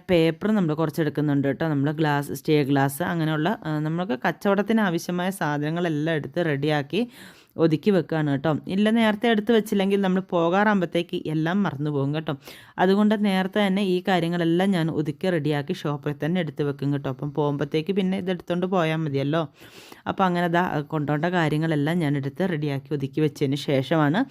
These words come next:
നമ്മൾ വീട് വൃത്തിയാക്കാൻ നിൽക്കുന്നത് കേട്ടോ. അപ്പം മക്കളെല്ലാം പോയെന്ന് പറഞ്ഞല്ലോ, പരീക്ഷയൊക്കെ ആയതുകൊണ്ട്, ആ, മക്കൾ ഇച്ചിരി നേരത്തെയാണ് പോയേക്കുന്നത് കേട്ടോ. അങ്ങനെ പിന്നെ ഞാൻ റൂമൊക്കെ വൃത്തിയാക്കാൻ നിന്നു.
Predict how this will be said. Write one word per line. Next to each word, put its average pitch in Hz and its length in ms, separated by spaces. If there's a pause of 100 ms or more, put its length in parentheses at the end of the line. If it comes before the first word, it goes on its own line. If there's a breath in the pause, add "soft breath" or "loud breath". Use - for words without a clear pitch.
(360 loud breath)
നമ്മൾ 247 220
വീട് 240 300
വൃത്തിയാക്കാൻ 180 540
നിൽക്കുന്നത് 143 360
കേട്ടോ. 147 200 (200)
അപ്പം 147 200
മക്കളെല്ലാം 156 480
പോയെന്ന് 151 320
പറഞ്ഞല്ലോ, 143 360 (140)
പരീക്ഷയൊക്കെ 139 600
ആയതുകൊണ്ട്, 147 360 (600 loud breath)
ആ, 156 60 (140)
മക്കൾ 151 300
ഇച്ചിരി 180 340
നേരത്തെയാണ് 160 480
പോയേക്കുന്നത് 143 560
കേട്ടോ. 147 160 (240)
അങ്ങനെ 143 240
പിന്നെ 156 320
ഞാൻ 170 240
റൂമൊക്കെ 151 460
വൃത്തിയാക്കാൻ 143 560
നിന്നു. 139 240